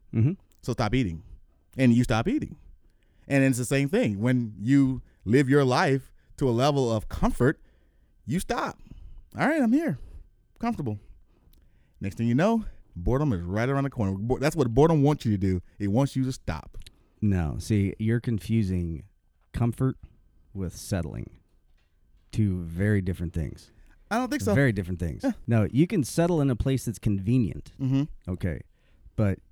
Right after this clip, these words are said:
Speaker 1: you can stay in a place that's comfortable. That's
Speaker 2: Yeah.
Speaker 1: the thing. That, that's, that's how I differentiate the two.
Speaker 2: Yeah.
Speaker 1: You know, i-, in, in the cases like settling leads to boredom. That I will hundred percent agree with. Comfort doesn't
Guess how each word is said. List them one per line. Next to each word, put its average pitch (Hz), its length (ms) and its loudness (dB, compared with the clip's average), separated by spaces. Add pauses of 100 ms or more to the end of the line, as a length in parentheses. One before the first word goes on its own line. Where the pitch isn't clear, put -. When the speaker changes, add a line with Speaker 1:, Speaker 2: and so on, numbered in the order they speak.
Speaker 1:
you 110 100 0
can 101 160 0
stay 135 280 2
in 110 60 4
a 98 60 2
place 92 280 0
that's 82 120 -6
comfortable. 73 480 -6 (1300)
That's 98 180 0
Speaker 2:
Yeah. 87 40 -6
Speaker 1:
the 95 60 -6
thing. 87 320 -6
That, - 220 -4
that's, 131 240 0
that's 135 220 -4
how 120 140 2
I 107 80 2
differentiate 92 540 -4
the - 60 -18
two. 76 260 -6
Speaker 2:
Yeah. 104 180 -2 (260)
Speaker 1:
You 101 100 0
know, 80 320 -2
i-, 98 100 -2
in, 120 280 0
in 123 140 2
the 117 80 0 (120)
cases 147 360 -2
like 107 220 -2 (260)
settling 185 800 -2
leads 110 320 -4
to 104 100 -4
boredom. 90 460 -4 (520)
That 107 360 -4 (120)
I 104 120 0
will 82 220 -2
hundred 123 440 0
percent 90 320 -6 (180)
agree 95 320 -2
with. 67 260 -10 (600)
Comfort - 440 -2
doesn't 101 300 -2